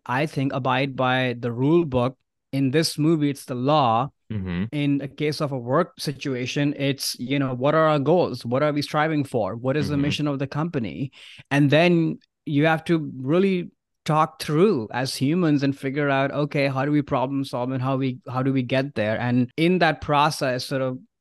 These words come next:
Speaker 1: look at each other with decency and compassion. And it doesn't mean you'll always agree,
Speaker 2: Right.
Speaker 1: but you uphold to those values, essentially. I think that's what the movie to me is about.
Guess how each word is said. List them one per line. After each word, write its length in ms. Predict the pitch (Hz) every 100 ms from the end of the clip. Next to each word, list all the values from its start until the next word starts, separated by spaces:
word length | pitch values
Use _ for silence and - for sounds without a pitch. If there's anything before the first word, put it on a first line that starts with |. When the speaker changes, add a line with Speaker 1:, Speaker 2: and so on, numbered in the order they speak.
| -
Speaker 1:
look 340 | 127 139 151 160
at 100 | 147
each 200 | 139 139
other 280 | 127 139 135
with 320 | 131 131 127 123
decency 680 | 165 185 185 180 - 170 160
and 160 | 147
compassion. 880 | 147 143 127 147 - 151 147 139 139
And 320 | 135 135 135 139
it 100 | 135
doesn't 280 | 165 175
mean 140 | 160 160
you'll 180 | 151 143
always 280 | 147 143
agree, 640 | 131 123 127 165 151 143 - -
Speaker 2:
Right. 220 | 101 -
Speaker 1:
but 300 | 127 139 131 - -
you 240 | 143 139
uphold 480 | 127 127 151 156 156
to 100 | 160
those 240 | 139 139 123
values, 560 | 120 135 131 104 104
essentially. 680 | 113 127 113 - 117 92 -
I 120 | 127
think 220 | 147 175
that's 280 | 151 147 -
what 220 | 160 147
the 80 | 143
movie 380 | 135 139 139 135
to 140 | 135
me 260 | 120 143 156
is 100 | 127
about. 440 | 110 101 80 110